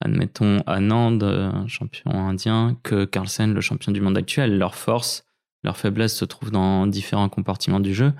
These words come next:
C'est pareil pour tous les joueurs. Alors après, ça veut pas dire qu'ils s'y, enfin, évidemment, au top niveau, on est obligé d'être capable de jouer n'importe quelle position qui nous, qui nous est présentée. Sinon, euh,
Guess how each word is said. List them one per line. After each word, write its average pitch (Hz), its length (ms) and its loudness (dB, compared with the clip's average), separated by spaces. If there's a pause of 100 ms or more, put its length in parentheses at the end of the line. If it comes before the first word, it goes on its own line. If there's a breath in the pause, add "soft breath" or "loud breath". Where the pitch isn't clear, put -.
(360 loud breath)
C'est - 180 -4
pareil 107 300 0
pour - 200 -8
tous - 120 -6
les 95 100 2
joueurs. 117 380 0 (440 loud breath)
Alors 95 140 0
après, 98 260 0
ça - 140 0
veut - 60 -2
pas 95 120 0
dire 110 200 0
qu'ils - 180 -8
s'y, - 260 -2 (320)
enfin, - 200 -4
évidemment, 113 720 2 (140)
au 98 100 0
top 95 220 -2
niveau, 107 600 2 (200)
on 98 100 2
est 92 40 2
obligé 101 340 0
d'être 101 200 2
capable 104 360 -2
de 101 100 2
jouer 113 460 2 (480)
n'importe 104 320 2
quelle 98 140 -4
position 101 460 0
qui - 160 -4
nous, 98 120 2 (500)
qui - 140 -6
nous 101 160 4
est 98 60 2
présentée. 98 600 2
Sinon, 90 380 -2
euh, 92 80 0